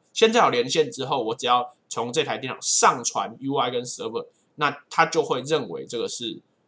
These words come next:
这个是，这个就是，它就会认为这个是，就是，呃，直接上传到零七零六二九这个域名去了。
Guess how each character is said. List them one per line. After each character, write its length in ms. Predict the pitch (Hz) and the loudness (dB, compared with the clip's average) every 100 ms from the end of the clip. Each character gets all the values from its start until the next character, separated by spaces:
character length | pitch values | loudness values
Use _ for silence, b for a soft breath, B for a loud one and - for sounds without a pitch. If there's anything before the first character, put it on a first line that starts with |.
| _ | _
这 120 | 123 | -6
个 100 | 110 | -4
是， 320 | - 120 104 | -4 -4 -6
这 140 | 95 107 | -8 -8
个 240 | 92 82 | -8 -8
就 120 | 82 | -12
是， 300 | - 98 87 _ | -12 -12 -16 _
它 120 | 165 | -4
就 80 | 175 | 2
会 100 | 165 | 2
认 260 | 170 180 123 | 2 0 0
为 160 | 107 | -2
这 100 | 113 | -4
个 120 | 120 | -6
是， 360 | 104 127 107 98 _ _ _ | -6 -6 -8 -10 _ _ _
就 100 | 113 | -10
是， 440 | 117 113 101 95 - | -6 -6 -6 -8 -12
呃， 240 | 95 87 | -12 -12
直 240 | - - | -10 -6
接 100 | 123 | 2
上 240 | 156 185 135 | 4 4 2
传 220 | 120 110 | -4 -2
到 160 | 123 104 | 0 0
零 180 | 98 107 | -2 -10
七 320 | - 117 127 _ _ _ - | -8 -8 -10 _ _ _ -12
零 200 | 113 123 | -8 -2
六 180 | 131 | 0
二 100 | 120 | 2
九 160 | 113 95 | 0 -4
这 260 | - 139 113 | -2 0 0
个 260 | 107 92 - _ _ _ | -2 -12 -14 _ _ _
域 180 | 156 139 | -8 -8
名 180 | 104 87 | -8 -12
去 260 | - 110 | -12 -10
了。 60 | 76 | -12